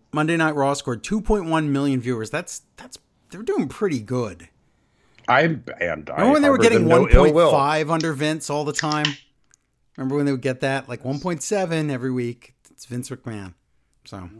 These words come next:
Speaker 2: People have heard me say, "That ain't bad."
Speaker 1: Yep. And they're like, "Oh, maybe we should <laughs> watch it." And you watch
Speaker 2: Mm-hmm.
Speaker 1: it, and it's like, "Oh, that's not that bad. It's pretty good."
Speaker 2: Not bad, no.
Speaker 1: Um, I have in my notes this week,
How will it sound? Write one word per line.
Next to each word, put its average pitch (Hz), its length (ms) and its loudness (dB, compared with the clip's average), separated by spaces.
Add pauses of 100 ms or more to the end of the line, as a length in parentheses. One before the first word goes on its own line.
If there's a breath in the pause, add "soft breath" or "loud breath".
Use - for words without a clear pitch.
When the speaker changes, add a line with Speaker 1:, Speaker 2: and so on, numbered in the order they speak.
(600)
Speaker 2:
People 127 200 -16
have 120 100 -16
heard 120 260 -8
me 127 120 -8
say, 123 520 -4
"That 277 220 -4
ain't 98 240 -8
bad." 117 500 -2
Speaker 1:
Yep. 208 300 -6 (180)
And 151 120 -4
they're 151 100 0
like, 139 220 -2
"Oh, 247 200 -2
maybe 139 240 -2
we 190 140 -6
should 165 220 -4
<laughs> - 100 8
watch - 340 -2
it." - 160 -8 (280 loud breath)
And 226 140 2
you 240 80 -2
watch 226 320 -2
Speaker 2:
Mm-hmm. - 80 -4
Speaker 1:
it, 180 80 -4
and 170 80 -8
it's 156 120 -10
like, 143 220 -4 (180)
"Oh, 220 120 -8
that's 180 240 -10
not 170 140 -10
that 170 140 -12
bad. 170 300 -14 (160)
It's 208 120 -16
pretty 214 240 -10
good." - 160 -20
Speaker 2:
Not 190 160 -6
bad, 165 180 -10 (100)
no. 214 180 -14 (340)
Speaker 1:
Um, 151 460 -6 (360)
I 160 80 0
have 185 180 2
in 202 100 -2
my 175 120 -2
notes 147 340 -4
this 135 200 -10
week, 110 200 -10